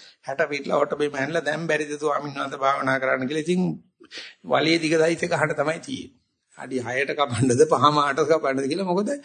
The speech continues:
එතකොට ඉතින් ගෙවිලා ගෙවිලා රිට්ටයි හැන්දයි. මේ, මේ කර්මේ තියෙන බෞද්ධයට විතරයි. අනික ඔක්කොටම තියෙනවා මේ තරම් වටිනා හිත දැනගන්න පුළුවන් ඥානයක් තියෙනවා නම් ඇයි අපි ඒක දැනගන්නේ නැත්තේ කියලා.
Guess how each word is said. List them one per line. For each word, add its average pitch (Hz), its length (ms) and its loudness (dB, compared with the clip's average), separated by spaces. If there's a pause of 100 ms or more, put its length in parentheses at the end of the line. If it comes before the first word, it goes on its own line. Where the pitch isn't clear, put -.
(280)
එතකොට 226 440 -2
ඉතින් 220 260 -2 (420)
ගෙවිලා 160 380 2
ගෙවිලා 151 300 2
රිට්ටයි 165 400 2
හැන්දයි. 139 360 -2 (560)
මේ, 165 420 4
මේ 180 300 0
කර්මේ 180 400 -2
තියෙන 175 220 -6
බෞද්ධයට 170 440 0
විතරයි. - 340 -8 (960)
අනික 151 260 0
ඔක්කොටම 196 540 2
තියෙනවා 156 380 2
මේ 147 160 0
තරම් 135 260 -2
වටිනා 131 400 -4
හිත 135 240 -6
දැනගන්න 131 420 -4
පුළුවන් 131 260 -4
ඥානයක් 123 460 -4
තියෙනවා 117 380 0
නම් 101 200 -4 (380)
ඇයි 156 300 0
අපි 170 180 0
ඒක 156 160 0
දැනගන්නේ 156 420 2
නැත්තේ 135 420 -2
කියලා. 92 360 -14